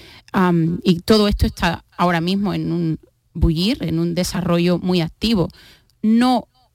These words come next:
de manera simétrica en todos los tipos de tumores infantiles. Hay tumores infantiles que son los grandes olvidados. Así como las leucemias, am, de la infancia han tenido, como he dicho al principio, una, un desarrollo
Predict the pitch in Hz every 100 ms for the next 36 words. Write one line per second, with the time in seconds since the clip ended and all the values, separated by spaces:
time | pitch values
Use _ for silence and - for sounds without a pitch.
0 | - 190 175 185 202 - 170 180 208 175
1 | 165 165 202 180 180 214 - 180 160 156
2 | 156 160 170 180 165 - 175 247 294 -
3 | - 185 - 180 185 202 175 160 185 196
4 | 185 185 175 175 170 165 160 160 175 180
5 | 208 - - - - - - _ - 196
6 | 208 190 190 180 180 - 196 196 196 190
7 | - - - 165 165 - - 175 165 170
8 | 190 185 - 170 151 180 180 175 175 170
9 | 170 160 - - - - 175 180 - 185
10 | 175 165 - 185 - 175 - 190 180 165
11 | 156 - - 196 190 185 175 170 175 175